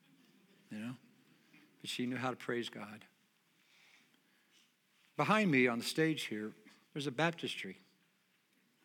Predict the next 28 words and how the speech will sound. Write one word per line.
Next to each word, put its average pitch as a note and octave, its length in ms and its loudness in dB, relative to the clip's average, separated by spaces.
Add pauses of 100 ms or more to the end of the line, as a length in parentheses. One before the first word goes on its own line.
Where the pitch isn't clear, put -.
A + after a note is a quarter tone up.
(920)
It's D3 160 -4
where D#3+ 100 4
people D#3 300 0
die. A2+ 400 -2 (1800)
They B2 80 -8
die A#2 180 0
to A#2 60 -4
self. - 580 -2 (1000)
They A#2 100 -4
die A#2+ 200 0
to B2+ 60 0
their A2+ 120 0
past. - 640 -2 (1200)
They A#2+ 80 -4
die A2 240 2
to A#2 80 0
their A2+ 100 -4
sins. C3+ 680 -2 (1000)
They A#2+ 100 -2
die B2 320 4
to C3+ 180 -2
themselves A2+ 540 0
being B2+ 240 0
their A#2+ 140 0
own C3 200 0
God B2 360 2
and G#2+ 100 -6
ruler. C3 480 0